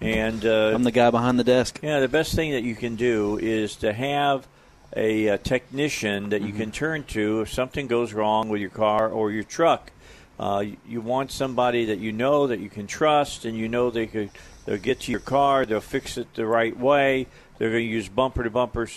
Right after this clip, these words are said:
Speaker 1: uh, you know, they're, they're certified parts, uh, two-year warranty on 'em,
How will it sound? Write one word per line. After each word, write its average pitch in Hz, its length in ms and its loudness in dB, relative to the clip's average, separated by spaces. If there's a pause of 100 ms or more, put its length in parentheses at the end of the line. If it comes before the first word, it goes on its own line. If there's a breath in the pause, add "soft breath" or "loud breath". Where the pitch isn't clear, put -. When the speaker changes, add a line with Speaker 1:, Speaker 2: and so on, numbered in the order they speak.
(120)
Speaker 1:
uh, 110 280 -4
you 110 160 -4
know, 110 180 -6
they're, 110 280 -4 (100)
they're 123 180 0
certified 120 800 -2
parts, 131 500 -2 (380 loud breath)
uh, 101 380 2
two-year 123 500 0
warranty 123 600 -4
on 131 220 -2
'em, 139 160 -6